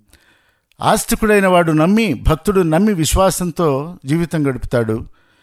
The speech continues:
హేతువాది ప్రశ్నించి పరమాత్మ వైపు వెళ్తాడు. కానీ వాళ్ళ గమ్యం, లక్ష్యం, గమ్యం ఒకటే కాబట్టి ఈ ధర్మం అనేటువంటిది చాలా విస్తృతమైనటువంటి విషయం. ఇది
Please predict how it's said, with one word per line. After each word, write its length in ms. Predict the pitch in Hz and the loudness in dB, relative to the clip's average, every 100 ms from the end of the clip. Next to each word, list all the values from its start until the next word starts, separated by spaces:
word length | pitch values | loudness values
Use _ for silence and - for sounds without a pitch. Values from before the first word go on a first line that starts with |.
| _ _ 117 | _ _ -2
హేతువాది 540 | 160 170 175 160 135 | -2 2 2 2 -2
ప్రశ్నించి 840 | - 147 - 202 160 135 117 135 - | -6 -10 -6 -8 -8 -8 -10 -10 -8
పరమాత్మ 420 | 127 143 143 - | -2 0 -2 -4
వైపు 280 | 131 123 - | -4 -4 -4
వెళ్తాడు. 420 | 110 - - - - - - - | -8 -8 -14 -16 -20 -20 -20 -4
కానీ 140 | 139 151 | 0 2
వాళ్ళ 280 | 135 113 | 0 -2
గమ్యం, 320 | 135 170 165 120 | -4 -4 -6 -6
లక్ష్యం, 440 | 131 - 165 135 | -6 -6 -6 -4
గమ్యం 260 | 135 147 123 | -4 -4 -6
ఒకటే 340 | 113 135 123 | -6 -6 -4
కాబట్టి 500 | 113 113 131 - 101 _ - - - | -2 -4 -6 -10 -16 _ -20 -20 -8
ఈ 140 | 113 139 | -6 -4
ధర్మం 440 | 78 143 190 202 | -4 -2 0 0
అనేటువంటిది 840 | 185 165 135 139 131 127 113 113 - | 0 -2 -2 -4 -4 -6 -6 -8 -8
చాలా 140 | 120 131 | -6 -6
విస్తృతమైనటువంటి 1120 | 113 - - 208 190 165 147 123 123 113 139 | -6 -8 -10 -10 -8 -6 -6 -6 -8 -8 -10
విషయం. 320 | 113 - 117 - - _ _ _ - | -10 -10 -12 -16 -20 _ _ _ -4
ఇది 520 | 165 143 123 143 156 | 0 0 -2 -4 -12